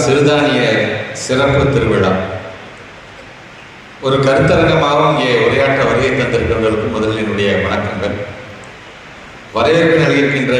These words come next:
இணை இயக்குனர் திருமதி வசந்தா மேடம் அவர்களுக்கும், தலைமை உரையாற்றுகின்ற நம்முடைய மாவட்டத்தினுடைய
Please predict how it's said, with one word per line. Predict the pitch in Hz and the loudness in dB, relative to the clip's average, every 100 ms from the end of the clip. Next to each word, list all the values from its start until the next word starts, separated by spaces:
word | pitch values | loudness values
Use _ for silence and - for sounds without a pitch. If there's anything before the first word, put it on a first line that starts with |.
| 113 | 0
இணை | - - | 0 0
இயக்குனர் | 135 135 120 117 110 104 113 | -2 0 0 0 0 0 -2
திருமதி | 110 113 110 104 95 95 - - | -2 0 2 0 0 -4 -8 -8
வசந்தா | - 143 127 123 104 | -4 -2 0 0 0
மேடம் | 104 104 95 | 0 -2 -2
அவர்களுக்கும், | 95 98 95 - 95 95 - - - - - - - - - - - - | -4 -4 -8 -10 -12 -14 -16 -20 -20 -20 -20 -20 -20 -20 -20 -20 -8 -2
தலைமை | 160 175 170 | 2 4 4
உரையாற்றுகின்ற | 160 151 156 147 139 139 | 4 4 2 0 0 0
நம்முடைய | 139 127 123 - | -2 0 0 0
மாவட்டத்தினுடைய | 113 135 135 - 135 123 | 0 2 0 0 -2 -2